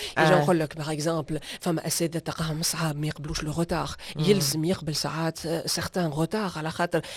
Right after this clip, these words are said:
Speaker 2: برشا تلامذة مساكن
Speaker 1: مم.
Speaker 2: ياخذوا لو ترونسبور اون كومان، ونعرفوا احنا الكلنا لو ترونسبور اون كومان ماهوش ساهل. برشا تلامذة، باغ إكزومبل، سون سيغتان مالا-، سيغتان زيليف سون مالاد.
Speaker 1: بالضبط.
Speaker 2: يلزمك تقبل اللي كراسته ماهيش كاملة.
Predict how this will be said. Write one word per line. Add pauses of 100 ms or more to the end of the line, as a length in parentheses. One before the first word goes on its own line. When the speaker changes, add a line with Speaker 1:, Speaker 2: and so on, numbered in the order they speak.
(140)
Speaker 2:
برشا
تلامذة
مساكن (220)
Speaker 1:
مم.
Speaker 2:
ياخذوا
لو
ترونسبور
اون
كومان،
ونعرفوا
احنا
الكلنا
لو
ترونسبور
اون
كومان
ماهوش
ساهل. (440)
برشا
تلامذة،
باغ
إكزومبل،
سون
سيغتان
مالا-،
سيغتان
زيليف
سون
مالاد.
Speaker 1:
بالضبط.
Speaker 2:
يلزمك
تقبل
اللي
كراسته (140)
ماهيش
كاملة.